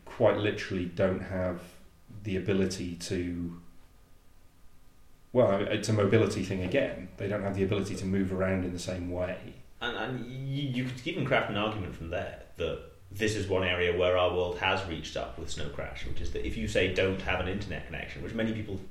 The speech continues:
Speaker 2: don't, but ten percent of this country still doesn't, and this is a first world country,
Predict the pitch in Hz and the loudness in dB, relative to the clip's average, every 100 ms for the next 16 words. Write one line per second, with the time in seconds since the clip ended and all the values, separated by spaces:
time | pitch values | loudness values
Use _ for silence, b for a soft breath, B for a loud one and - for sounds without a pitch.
0 | - 110 101 - - - - - - 123 | 2 2 2 -4 -12 -20 -20 -20 -4 -2
1 | - 117 98 107 95 - 87 - 80 - | 2 2 2 0 -2 -6 -6 -6 -8 -10
2 | - - - - - - - - - - | -18 -20 -20 -20 -20 -20 -20 -20 -14 2
3 | 110 82 - - 98 107 101 92 87 - | 4 4 0 -4 0 2 2 0 -2 2
4 | 101 92 90 87 107 104 | 2 2 -2 -2 -6 -6